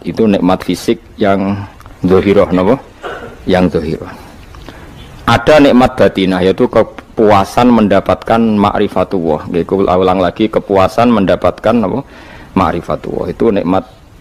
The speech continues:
eh, batin. Baik sing terkait Allah maupun terkait logika-logika tasawuf. Log-, terkait Allah misalnya gini, misalnya kula mikir, ya. Kula nu bolak-balik matur niki, berkali-kali di tempat ngaji ini.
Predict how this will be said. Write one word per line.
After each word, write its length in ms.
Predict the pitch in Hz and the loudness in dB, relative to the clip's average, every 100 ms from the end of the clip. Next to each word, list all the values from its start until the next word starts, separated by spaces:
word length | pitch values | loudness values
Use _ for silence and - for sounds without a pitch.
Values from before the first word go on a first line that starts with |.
| - | -12
eh, 160 | - 92 | -6 -6
batin. 400 | - 78 90 85 - - - - - - - - - - - | -4 -8 -8 -10 -12 -20 -20 -20 -18 -20 -20 -20 -20 -20 -8
Baik 320 | - 95 101 | 0 2 2
sing 160 | - 101 | 0 -2
terkait 400 | 95 - 90 95 | -2 0 0 0
Allah 480 | 90 85 82 127 - 92 | 0 0 2 0 -2 -2
maupun 400 | 95 87 104 95 | 0 2 0 0
terkait 400 | 92 95 92 104 - - | -2 2 2 0 -6 -4
logika-logika 920 | 98 98 - 98 104 101 98 101 95 87 | 0 0 -2 0 4 4 2 0 0 0
tasawuf. 480 | 90 - 78 82 - - - - - - - - - - - - - - - - - - | -2 -2 -2 -4 -6 -14 -18 -20 -20 -20 -20 -20 -20 -20 -20 -20 -20 -20 -20 -20 -18 -2
Log-, 240 | 101 - | -2 0
terkait 320 | - 107 120 110 | -2 4 4 6
Allah 240 | 117 139 | 6 6
misalnya 320 | 131 120 120 113 | 6 6 4 4
gini, 340 | 110 101 90 | 4 2 2
misalnya 320 | 95 92 98 | 0 2 2
kula 240 | 107 107 104 | 4 4 4
mikir, 400 | 104 92 92 85 | 2 2 0 -2
ya. 160 | 73 - - - - - - - - - - | -6 -12 -20 -20 -20 -20 -20 -20 -20 -20 0
Kula 180 | 110 131 | 2 4
nu 80 | |
bolak-balik 480 | 117 98 92 98 90 | 4 2 4 2 4
matur 240 | 95 87 85 | 0 -2 -2
niki, 320 | 90 85 85 - | -4 -4 -10 -10
berkali-kali 640 | - 90 90 92 90 90 | -4 0 0 2 0 0
di 160 | 98 92 | -2 -2
tempat 240 | 87 87 | -2 -2
ngaji 260 | 85 87 - | -4 -6 -8
ini. 100 | 92 | -8